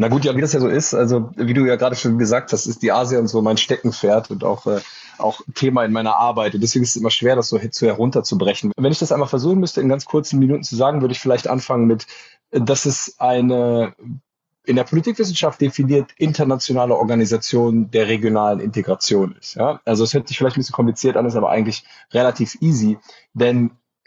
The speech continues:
im Prinzip ist es eine regionale Organisation, wie jetzt beispielsweise die Europäische Union oder die African Union auch. Ja? In, in Deutschland nennt man die asean öfter mal einen Staatenbund, äh, wie ich so höre. Und das, äh, das passt eigentlich nicht ganz,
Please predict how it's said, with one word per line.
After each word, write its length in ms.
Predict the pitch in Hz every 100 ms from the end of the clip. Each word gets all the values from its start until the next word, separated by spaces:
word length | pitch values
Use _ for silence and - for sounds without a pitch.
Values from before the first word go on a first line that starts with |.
| -
im 140 | 123 117
Prinzip 240 | 123 143
ist 60 | 135
es 60 |
eine 120 | 120
regionale 480 | 117 120 117 123 131
Organisation, 840 | 113 113 107 107 - 113 117 117 107
wie 220 | 110 107
jetzt 360 | 104 - - _
beispielsweise 600 | 101 - 104 - 104 98
die 100 | 92
Europäische 520 | 90 95 - 107 - 101
Union 380 | 98 104 104
oder 220 | 90 87 - _
die 120 | - -
African 360 | - 104 98
Union 400 | 95 95 95 87
auch. 320 | 92 90 -
Ja? 140 | 98 117
In, 200 | 113 107 - - - _ _
in 160 | - 117
Deutschland 520 | 135 170 - 180 160
nennt 200 | 147 147
man 160 | 147 131
die 140 | 127
asean 640 | 123 147 - 127 120 120 117
öfter 240 | - 120
mal 140 | 113
einen 80 | 107
Staatenbund, 1120 | - - 131 - 117 95 101 92 87 - -
äh, 200 | 107 98
wie 220 | 101 98 101
ich 100 | -
so 160 | 101
höre. 340 | 104 120 151 160
Und 120 | 131
das, 260 | 127 - -
äh, 100 | 127 107
das 260 | 120 127
passt 240 | - 160 -
eigentlich 300 | 127 113 123
nicht 240 | 120 - _ _ -
ganz, 600 | 110 107 104 92 -